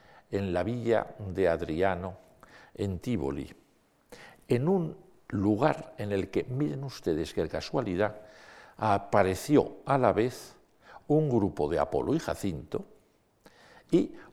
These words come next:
un retrato de Antínoo, el amante de Adriano. Por tanto, es posible que la teoría de que esta figura representase a Jacinto desde el principio tenga ciertos visos de verosimilitud.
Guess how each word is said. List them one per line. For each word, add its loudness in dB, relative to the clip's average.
un 2
retrato 0
de -2
Antínoo, -6
el -4
amante -6
de -4
Adriano. -8
Por -10
tanto, -2
es -4
posible -2
que -4
la 0
teoría 0
de -4
que -4
esta -4
figura -4
representase -6
a -4
Jacinto -6
desde -6
el -4
principio -2
tenga -2
ciertos -4
visos -8
de -6
verosimilitud. -14